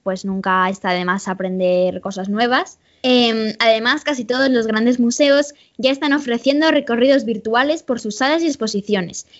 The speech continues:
que están muy interesantes y os los recomiendo porque, eh, aprendes muchas cosas.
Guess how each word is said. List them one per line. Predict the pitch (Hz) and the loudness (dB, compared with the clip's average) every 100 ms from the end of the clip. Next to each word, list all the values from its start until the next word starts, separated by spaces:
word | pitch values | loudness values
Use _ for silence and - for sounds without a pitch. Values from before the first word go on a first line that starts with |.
| _ | _
que | 233 | -4
están | 220 220 | 0 -2
muy | 208 | 0
interesantes | 226 254 233 233 277 302 320 | 0 2 2 2 0 0 2
y | |
os | 254 | 0
los | 226 208 | 2 0
recomiendo | 202 196 214 254 294 339 - - _ | 0 0 0 2 2 0 -4 -20 _
porque, | 254 269 285 302 320 - | -2 0 2 2 2 -2
eh, | 233 226 220 | -2 0 0
aprendes | 208 214 208 208 | 0 0 0 2
muchas | 202 196 185 | 0 -2 -8
cosas. | 196 190 294 | -10 -8 -8